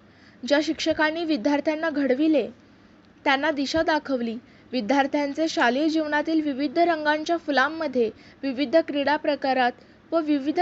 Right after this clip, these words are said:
विषयांमध्ये गुंफविले, नेहमीच विद्यार्थ्यांना दिशादर्शक व मार्गदर्शक असणाऱ्या शिक्षकांना भेटण्याची सुवर्ण संधी दोन हजार एकच्या बॅचमधील माजी विद्यार्थ्यांना पुन्हा एकदा मिळाली होती. सदरच्या कार्यक्रमामध्ये श्री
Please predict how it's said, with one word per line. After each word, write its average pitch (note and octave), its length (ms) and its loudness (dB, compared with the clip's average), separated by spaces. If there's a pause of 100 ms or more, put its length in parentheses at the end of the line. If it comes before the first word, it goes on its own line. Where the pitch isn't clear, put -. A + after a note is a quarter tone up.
(100)
विषयांमध्ये D4+ 560 0
गुंफविले, C4 680 0 (380)
नेहमीच D4 460 0
विद्यार्थ्यांना D4+ 640 0
दिशादर्शक D4 720 0 (100)
व D4+ 120 -4
मार्गदर्शक D4+ 760 0
असणाऱ्या D4 420 -2
शिक्षकांना C#4+ 640 -4
भेटण्याची C4 520 0
सुवर्ण D4 460 0
संधी C4 420 -2 (380)
दोन C4+ 260 4
हजार D#4 340 0
एकच्या D4 380 2
बॅचमधील C#4 600 0
माजी C4 420 0
विद्यार्थ्यांना C#4+ 640 -2
पुन्हा C4+ 400 -4
एकदा C#4 200 -2
मिळाली A#3+ 360 0
होती. A#3 260 -2 (1040)
सदरच्या E4 440 4
कार्यक्रमामध्ये D#4+ 840 -2
श्री D#4 220 -4